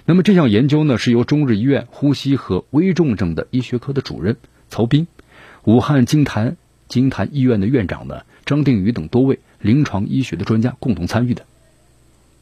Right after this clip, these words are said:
研究证实，咱们中国最早的一例患者呢，是一名年过七旬的男子，患有脑梗、老年痴呆，几乎啊是不出门，他呢也没有去过这个华南海鲜市场。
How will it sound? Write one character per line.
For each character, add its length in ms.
研 160
究 100
证 140
实， 240
咱 120
们 80
中 200
国 100
最 160
早 160
的 140
一 160
例 80
患 240
者 100
呢， 100
是 160
一 60
名 280
年 200
过 140
七 220
旬 100
的 80
男 200
子， 160
患 200
有 60
脑 180
梗、 140
老 140
年 160
痴 120
呆， 160
几 140
乎 140
啊 80
是 80
不 100
出 140
门， 240
他 100
呢 100
也 140
没 240
有 160
去 240
过 220
这 100
个 100
华 220
南 140
海 100
鲜 160
市 140
场。 180